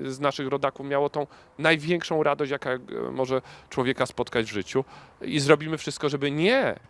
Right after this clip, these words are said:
jakieś były programy dla, e, refundacji in vitro, żeby każdy zabieg in vitro był refundowany. Bo dzisiaj bogata osoba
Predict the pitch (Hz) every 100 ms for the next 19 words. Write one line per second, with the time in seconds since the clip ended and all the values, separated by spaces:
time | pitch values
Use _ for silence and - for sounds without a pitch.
0 | - 113 113 120 113 117 123 - 139 127
1 | 127 104 92 80 104 101 - - - -
2 | - 113 113 117 120 127 120 104 - 101
3 | 90 - 95 123 117 - 202 147 123 113
4 | 113 110 123 135 143 147 143 160 - 175
5 | 170 - - - - - - - - -
6 | 139 214 233 214 - - - - - 127
7 | 160 165 208 208 175 170 147 139 147